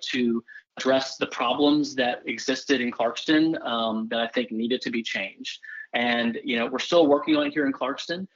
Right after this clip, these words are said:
um, and the work will continue long after I'm gone. Um, but I think, uh, the important thing is to look at the record. Um, that's how you know where we stand.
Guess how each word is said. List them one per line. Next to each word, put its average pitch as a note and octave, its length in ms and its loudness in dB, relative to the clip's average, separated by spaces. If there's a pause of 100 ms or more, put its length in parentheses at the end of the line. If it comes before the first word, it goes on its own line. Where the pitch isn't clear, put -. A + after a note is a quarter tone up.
(180)
um, A#2 460 2
and A#2+ 260 -2
the B2+ 60 0
work C#3 180 0
will D#3+ 100 -2
continue D#3 480 0
long B2 280 -2
after B2 260 -2
I'm A2 140 -2
gone. A#2 460 -2 (100)
Um, A2 400 -4 (120)
but C#3+ 340 2
I A#2+ 60 -4
think, C#3 240 0 (180)
uh, A2+ 220 0 (500)
the A#2+ 80 -2
important C#3 380 0
thing C3 120 2
is A#2+ 140 -2
to A#2 100 0
look C3 260 2 (100)
at B2 220 -4
the C3 60 -4
record. A#2 600 -4
Um, G#2+ 300 -4
that's B2 200 -4
how C3+ 160 -2
you A#2+ 240 -2
know C3 560 0
where A2 160 -2
we G#2 100 -4
stand. - 440 -14